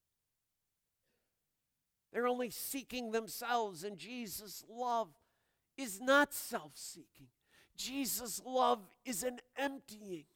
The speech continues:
And the love of Jesus angers, it repulses them.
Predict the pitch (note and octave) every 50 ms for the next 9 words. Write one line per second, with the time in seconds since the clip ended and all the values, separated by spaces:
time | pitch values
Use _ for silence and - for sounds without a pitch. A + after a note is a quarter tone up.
0 | _ _ _ _ _ _ _ _ _ _ _ _ _ _ _ _ _ _ _ _
1 | _ _ - A3+ A#3 A3+ G#3+ A#3 A#3 A#3+ B3+ C4+ B3+ B3+ B3+ C4 G#3 - - -
2 | C#4+ C4+ C4+ C#4 C4+ A3 D#3+ G3 A3 G#3 F#3 - - _ _ _ - A#3+ C4 C#4
3 | C4+ C4+ A#3+ B3 A3 G3 D#3+ - - _ A#3 B3 - - G#3 B3 B3 F#3 - _
4 | - - - A#3+ A#3+ A#3 A3+ G3 - - D3 C#3 C3 - - - - E2